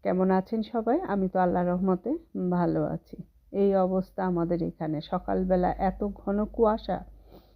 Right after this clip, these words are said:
দেখা যাক, আজকে রাতের জন্য অপেক্ষা করছি। রাতে যদি,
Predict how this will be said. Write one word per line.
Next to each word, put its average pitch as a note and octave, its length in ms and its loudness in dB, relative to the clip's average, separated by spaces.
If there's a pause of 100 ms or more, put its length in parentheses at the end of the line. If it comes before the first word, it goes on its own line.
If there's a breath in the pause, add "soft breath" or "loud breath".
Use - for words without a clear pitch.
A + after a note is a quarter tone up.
(160 loud breath)
দেখা F#3 300 2
যাক, D#3 180 -6 (340 soft breath)
আজকে G3+ 300 -2
রাতের G3+ 380 4
জন্য G#3+ 240 -2
অপেক্ষা G3+ 460 -2
করছি। G3+ 500 -6 (220)
রাতে F#3+ 680 0
যদি, G3 640 -2